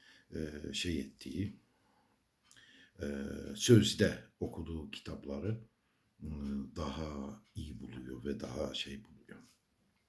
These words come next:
Ya şimdi, e, bir kere Muhammed sallallahu teala aleyhi ve aleyhi ve sellem Kur'an-ı Kerim'i yazmadı.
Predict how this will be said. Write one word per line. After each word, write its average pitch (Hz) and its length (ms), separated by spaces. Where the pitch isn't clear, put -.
Ya 110 140
şimdi, 123 680
e, 101 60
bir 127 100
kere 113 200
Muhammed 110 460
sallallahu 101 600
teala 92 400
aleyhi 90 320
ve 87 60
aleyhi 90 180
ve 80 40
sellem 104 320
Kur'an-ı 87 340
Kerim'i 76 320
yazmadı. - 460